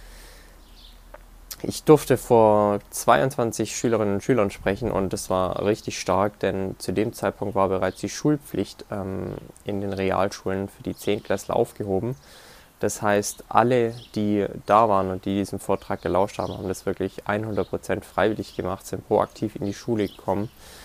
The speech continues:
wofür ich sehr dankbar war und, und was auch zeigt, ähm, Gründertum ist was, was auch junge Menschen bewegt und, glaub ich, was immer mehr auf...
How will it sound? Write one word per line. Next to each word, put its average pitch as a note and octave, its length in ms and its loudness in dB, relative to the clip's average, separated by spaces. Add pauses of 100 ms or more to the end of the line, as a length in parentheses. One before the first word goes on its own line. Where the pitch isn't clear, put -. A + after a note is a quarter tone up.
(360)
wofür A#2+ 300 4
ich A2 80 0
sehr A2+ 140 4
dankbar G#2+ 360 4
war G2+ 300 4
und, G2 240 -2
und F2+ 200 -4
was F#2+ 180 -2
auch - 180 -2
zeigt, - 520 0
ähm, G2 380 -6
Gründertum A2 1000 0
ist G#2+ 340 -4
was, F#2+ 320 -2
was - 400 -4 (220)
auch G2 160 -2
junge C3+ 220 0
Menschen G#2+ 380 -2
bewegt G#2 460 2
und, - 280 -8
glaub F#2+ 160 0
ich, - 140 -8
was - 140 -12
immer G#2+ 200 -4
mehr G2+ 380 -2
auf... - 240 -4